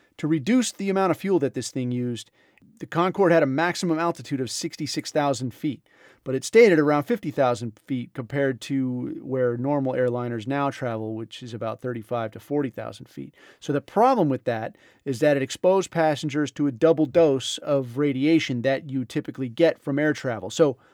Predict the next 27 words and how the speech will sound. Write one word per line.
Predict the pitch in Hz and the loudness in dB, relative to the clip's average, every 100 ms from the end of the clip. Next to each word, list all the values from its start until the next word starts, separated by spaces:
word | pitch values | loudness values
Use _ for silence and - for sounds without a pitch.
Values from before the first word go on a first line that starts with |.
| _ - | _ -2
basically, | 170 - 170 | 0 2 2
the | 147 | 2
higher | - 139 151 151 | 2 4 4 4
you | 147 | 2
go | 139 147 | 2 2
in | 143 | 2
the | 127 | 2
atmosphere, | 135 156 143 156 160 | 2 0 -4 -2 0
the | 127 | 2
less | 131 120 - | 0 -2 -4
atmospheric | 135 - - - 143 131 | -6 -4 -8 -4 -4 -4
protection | 120 143 139 135 | -6 -6 -6 -6
you | 127 | -6
have, | 135 135 127 | -4 -4 -4
so | 135 | -4
the | 139 | -2
more | 143 131 | 0 0
radiation | 127 147 131 139 139 - 123 | 2 0 0 0 -2 -4 -6
you | 117 | -8
get. | 120 160 127 - _ _ _ _ | 2 2 2 -4 _ _ _ _
So | - | -2
this | 139 208 | 4 4
thing, | - 143 147 | 4 0 0
having | 143 139 | 0 0
to | |
fly | - 151 135 | -2 0 2
higher, | 123 170 156 113 117 | 2 4 4 2 -4